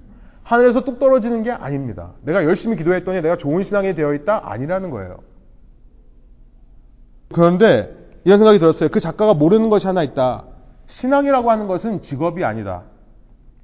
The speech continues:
신앙이라는 것은 취미 생활이 아니다. 글쓰기 같은 직업이나 취미 생활이 아니라는 겁니다. 우리 삶의 전부가 실은 신앙의 영역 속에 들어있는 겁니다.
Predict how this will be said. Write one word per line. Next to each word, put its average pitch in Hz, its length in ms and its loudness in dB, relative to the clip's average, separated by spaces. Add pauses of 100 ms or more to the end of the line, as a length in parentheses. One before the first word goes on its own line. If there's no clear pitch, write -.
(760)
신앙이라는 233 640 6
것은 220 240 0
취미 311 300 4
생활이 240 320 4
아니다. 123 460 -2 (320)
글쓰기 196 400 0
같은 180 380 0
직업이나 175 540 0
취미 262 260 -4
생활이 208 320 -2
아니라는 165 420 0
겁니다. 101 440 -8 (720)
우리 196 200 0
삶의 240 340 2
전부가 196 480 0
실은 214 460 -4
신앙의 269 520 -4
영역 180 200 -2
속에 214 220 -4
들어있는 170 360 -2
겁니다. 98 460 -8